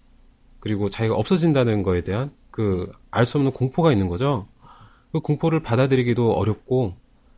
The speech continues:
그리고 이것을 회피하기 위해서 만든 어떻게 보면 어떤 장치라고 생각이 들었어요.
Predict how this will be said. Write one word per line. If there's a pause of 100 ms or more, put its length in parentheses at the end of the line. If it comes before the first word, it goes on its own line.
(160)
그리고
이것을
회피하기
위해서
만든 (500)
어떻게
보면
어떤
장치라고
생각이
들었어요.